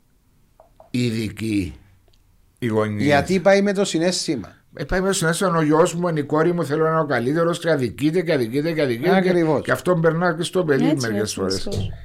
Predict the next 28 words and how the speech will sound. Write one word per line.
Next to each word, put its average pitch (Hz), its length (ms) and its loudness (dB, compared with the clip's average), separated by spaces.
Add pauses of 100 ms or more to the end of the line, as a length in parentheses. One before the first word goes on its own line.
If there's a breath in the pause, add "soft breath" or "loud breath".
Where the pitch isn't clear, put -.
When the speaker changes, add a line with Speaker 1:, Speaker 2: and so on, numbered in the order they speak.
(160 loud breath)
Speaker 1:
Και 143 100 -6
είναι 151 80 0
σημαντικό 147 380 -2
να 143 100 -4
το 147 100 -4
ακο-, 123 320 -4
να 107 180 -8
μην 127 260 -10
ακολουθά. 87 440 -10
Speaker 2:
Πρέπει 185 240 2
να 185 160 2
είσαι, 202 460 -2 (200)
να 139 220 0
φύγεις 175 480 -4
το, 131 300 -6 (340)
το 131 140 -4
παιδί 113 300 -2
σου 208 380 -8 (160)
ελεύθερο 190 840 -6 (920)
και 180 180 2
ό,τι, 185 640 2
ε, 131 420 0
γίνει, 147 800 2 (280)
είτε 190 280 0
προχωρήσει 147 720 -2
είτε 143 140 -6
δεν 156 180 -4
προχωρήσει, 139 720 -8